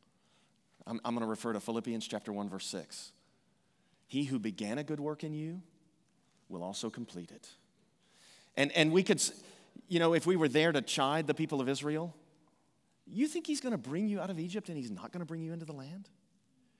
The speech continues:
You think he's gonna bring you out of Egypt and he's not gonna get you through the Red Sea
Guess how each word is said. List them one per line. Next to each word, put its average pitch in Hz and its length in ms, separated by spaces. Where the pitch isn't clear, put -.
You 262 140
think 302 160
he's 302 160
gonna 285 160
bring 208 300
you 277 360
out 262 160
of 277 80
Egypt 233 360
and 240 80
he's 208 140
not 190 240
gonna 262 140
get 240 140
you 240 140
through 240 140
the 226 60
Red 226 200
Sea 240 420